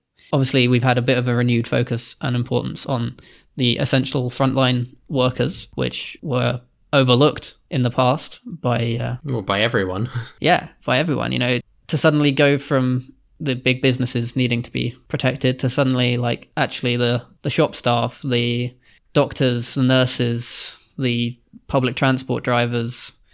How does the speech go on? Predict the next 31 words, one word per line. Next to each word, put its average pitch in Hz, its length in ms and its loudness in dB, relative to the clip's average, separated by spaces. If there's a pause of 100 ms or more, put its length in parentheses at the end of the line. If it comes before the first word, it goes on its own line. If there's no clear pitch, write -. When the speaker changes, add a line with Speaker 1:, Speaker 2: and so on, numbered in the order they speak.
(160)
Speaker 1:
you 120 80 -2
know, 120 200 -2 (100)
those 123 360 2
are 120 280 0 (140)
the 147 140 0
essential 123 400 0
ones 123 280 0
that 120 100 -4
keep 131 200 2
our 120 240 0 (180)
society 135 520 0
running. 160 460 -4 (160)
Speaker 2:
And 139 140 2
hopefully 165 340 0
that 123 200 -2
sticks - 280 -4
around. 110 300 -2
Hopefully 131 360 -2
people 120 460 -4
see 120 460 0
the 107 480 -2
importance 110 680 -2
of 104 380 -4
individuals 107 920 -4
who 131 120 2
give 113 180 0
up 107 160 0
a 98 100 -6 (180)
lot 120 380 0
of 107 140 -4
time 98 500 -4